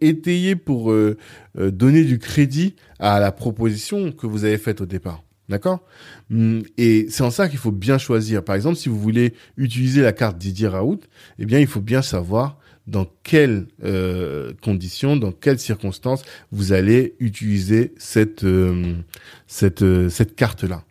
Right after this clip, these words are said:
Ça, c'est fondamental. Dans notre extrait, ben, W E B Du Bois, il n'est pas cité par hasard. Vous voyez, c'est un vi-, c'est, c'est un véritable érudit, il est reconnu. Je vous dis, le premier noir, euh, afro-américain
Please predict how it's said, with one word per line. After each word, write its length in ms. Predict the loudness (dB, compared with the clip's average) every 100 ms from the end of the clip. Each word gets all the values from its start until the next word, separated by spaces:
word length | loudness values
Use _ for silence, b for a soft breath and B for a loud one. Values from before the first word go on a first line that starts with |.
| _ _
Ça, 220 | 0 2
c'est 140 | 2 -6
fondamental. 640 | -4 -2 -2 -4 -8 -12 _ _ _ _ _ _ _ _ _ -12 B B B B B B B B B
Dans 200 | 2 4
notre 220 | 4 2
extrait, 480 | -2 -2 0 0 0 _ _ _ _ _
ben, 520 | -4 -2 -2 -6 -8
W 480 | -4 0 2 4 4
E 40 |
B 120 | 4 2
Du 180 | 0
Bois, 300 | -2 0 0 0
il 100 | -4
n'est 60 | -2
pas 160 | -2
cité 260 | -4 -4 -4
par 160 | -4 -4
hasard. 300 | -4 -6 -8 _ _ _ _
Vous 60 | -6
voyez, 360 | -2 -2 -4 B B B
c'est 180 | 0 4
un 80 | 4
vi-, 240 | 2 -4
c'est, 240 | -2 -4
c'est 200 | -4 -6
un 140 | -4 -4 -10 -4
véritable 540 | 0 0 2 2 0 0
érudit, 720 | 2 4 2 0 -2 -2 -2
il 100 | 0
est 60 | -2
reconnu. 460 | -2 -2 0 0
Je 60 | 0
vous 60 | -2
dis, 120 | 0
le 180 | 0 -2
premier 640 | -10 0 2 4 4 2
noir, 640 | 2 2 2 2 0 -6 _ -6
euh, 220 | -4 -4
afro-américain 880 | -4 -6 0 0 2 0 -2 -2 -4